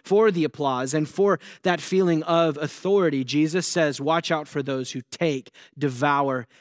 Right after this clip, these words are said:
and consume those in their church they're meant to be serving." And then finally, he says, "Beware the scribes who by pretense make long prayers."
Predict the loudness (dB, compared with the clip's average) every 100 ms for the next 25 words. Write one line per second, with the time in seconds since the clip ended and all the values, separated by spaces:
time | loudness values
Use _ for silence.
0 | _ -4 -4 -4 -6 -6 -2 0 0 0
1 | -2 -4 -4 -4 -4 -6 -8 -8 -6 -4
2 | -4 -6 -12 -12 -10 -8 -2 -2 -2 -8
3 | -14 _ _ _ _ _ _ _ _ -20
4 | -6 2 2 2 2 4 4 2 0 -2
5 | -2 0 -2 0 0 2 0 0 -2 -4
6 | -2 0 0 -2 -4 -2 -2 -2 -2 -2
7 | -2 -4 -4 -4 -6 -6 -8 -6 -4 -6
8 | -4 -4 -4 -10 -18